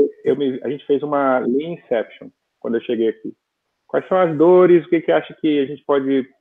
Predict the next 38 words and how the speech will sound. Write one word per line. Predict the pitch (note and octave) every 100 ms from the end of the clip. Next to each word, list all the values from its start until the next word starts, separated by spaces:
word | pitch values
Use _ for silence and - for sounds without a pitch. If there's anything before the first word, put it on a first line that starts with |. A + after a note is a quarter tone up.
| _
quais | - C#3
são | D#3+
os |
primeiros | - D#3+ D3
passos | - C#3+ -
pra | C3+
gente | C#3
endereçar | C3+ C3+ B2+ - A#2+
a |
agilidade, | A#2+ A2+ B2 C#3 C#3 C3
o |
que | C#3+
que | _
precisa | - C3 -
ser | B2
feito? | - C3 C3
Então, | - B2+
a |
gente | B2+ -
convocou | B2+ A#2+ - C3+ C#3
algumas | C3+ B2+ B2
pessoas | A#2 - A#2 B2
da |
organização, | A#2 A#2 A2+ A#2 - C#3+ F3 - _ _ _
tem | C#3
um | C#3
roadmap | C#3 C3+ C3 B2+ B2+ C3
aí | A#2 A#2+
pra | - A2+ -
seguir | B2+ A2+ A2+ A#2+ A#2+ _ _ _
de | G#2+ B2
entregas | A#2+ - B2+ D3 D#3 C3
em | C3
termos | B2+ A#2+ A#2
de, | A2+ G#2+ G#2
de | - G#2+ -
produto | A#2 A2 G#2+ C3 - _
que | A#2 A2+